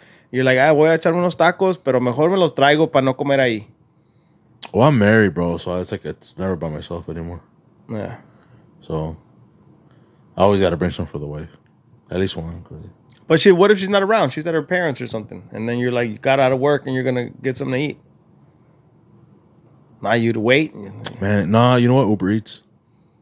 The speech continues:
Speaker 1: Oh, hell no. Let's talk about that, though, fool.
Speaker 2: <laughs>
Speaker 1: Let's talk about Uber Eats.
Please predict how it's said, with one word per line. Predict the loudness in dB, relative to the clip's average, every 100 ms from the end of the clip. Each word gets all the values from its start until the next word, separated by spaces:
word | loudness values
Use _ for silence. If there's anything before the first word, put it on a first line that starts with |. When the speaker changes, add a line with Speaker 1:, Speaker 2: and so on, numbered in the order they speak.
| _ -20 _ _ -16
Speaker 1:
Oh, |
hell | -12 -8 -6 -6
no. | -8 -16 -20 _ 6
Let's | 6
talk | 4 2
about | 4 4
that, | 6 4 4
though, | 0 -2
fool. | -4 -2 0 2 2 2
Speaker 2:
<laughs> | 2 0 2
Speaker 1:
Let's | 2 4
talk | 4 2
about | 6 6 6
Uber | 4 2 4
Eats. | 4 2 -4 -18